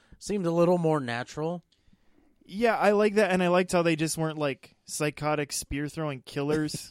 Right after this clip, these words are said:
Speaker 1: <laughs> Yeah.
Speaker 2: You know, like that, uh, they were still, you know, whatever you wanna call it, a superstitious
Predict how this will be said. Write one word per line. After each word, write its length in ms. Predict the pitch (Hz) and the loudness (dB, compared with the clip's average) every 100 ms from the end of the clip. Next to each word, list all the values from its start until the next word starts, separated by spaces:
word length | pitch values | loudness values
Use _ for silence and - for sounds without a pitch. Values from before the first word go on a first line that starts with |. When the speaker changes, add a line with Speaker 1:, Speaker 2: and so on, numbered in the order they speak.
| 170 | -8
Speaker 1:
<laughs> 80 | - | -6
Yeah. 100 | 165 - - - - _ - _ _ | -10 -12 -20 -20 -20 _ -20 _ _
Speaker 2:
You 160 | - 147 | -6 -2
know, 300 | 151 151 147 | 0 2 2
like 400 | 135 127 120 - | 2 0 -4 -4
that, 400 | 131 127 123 123 | -2 0 0 -2
uh, 400 | 120 113 113 110 - _ _ _ _ _ _ _ _ _ _ _ _ _ _ - | -2 -2 -2 -4 -10 _ _ _ _ _ _ _ _ _ _ _ _ _ _ -20
they 260 | 123 143 147 | -4 0 2
were 120 | 147 | 0
still, 680 | 127 - 147 143 143 139 139 | -2 -2 0 2 2 0 0
you 120 | 135 | -2
know, 200 | 131 127 | -4 -4
whatever 340 | 123 127 123 | -2 -2 -2
you 80 | 123 | -4
wanna 160 | 120 120 | -6 -6
call 160 | 123 | -6
it, 60 | 120 | -4
a 80 | 117 | -6
superstitious 1500 | - 131 131 120 - - 131 123 127 123 117 - - - | -8 -8 -8 -10 -12 -8 -8 -6 -10 -10 -10 -12 -14 -18